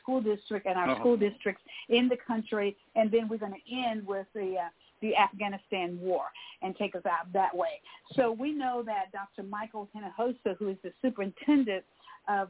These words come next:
Speaker 1: the Dallas Independent School District, that's in the area where, uh, Mister Arthur lives, and, uh, that he's defied, uh, the Abbott order, uh, for no mask because he says that I'm not going to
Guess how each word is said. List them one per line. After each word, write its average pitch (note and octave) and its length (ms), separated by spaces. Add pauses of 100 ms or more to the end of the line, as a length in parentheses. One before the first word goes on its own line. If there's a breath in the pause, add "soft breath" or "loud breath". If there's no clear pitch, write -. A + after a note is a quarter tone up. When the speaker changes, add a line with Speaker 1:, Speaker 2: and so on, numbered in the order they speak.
Speaker 1:
the G3+ 140
Dallas G3+ 420
Independent G3 480
School B3 200
District, G3 400
that's F#3+ 240
in F#3 120
the F3+ 160
area F#3+ 360
where, F3+ 360 (360 loud breath)
uh, F3 220 (340)
Mister G3 300
Arthur B3+ 300
lives, G3+ 400 (480 loud breath)
and, G#3 340
uh, F#3 300
that F#3+ 160
he's C4 200 (140)
defied, A3 640 (100)
uh, G3+ 40 (100)
the G3 140 (200)
Abbott A#3 280
order, G3 440 (480 loud breath)
uh, F#3 200 (120)
for F#3+ 380
no G3+ 260
mask A3 520 (260)
because G3 280 (100)
he A#3 120 (120)
says G3 300
that F#3 180
I'm G#3 200
not G#3 280
going G#3 300
to G#3+ 60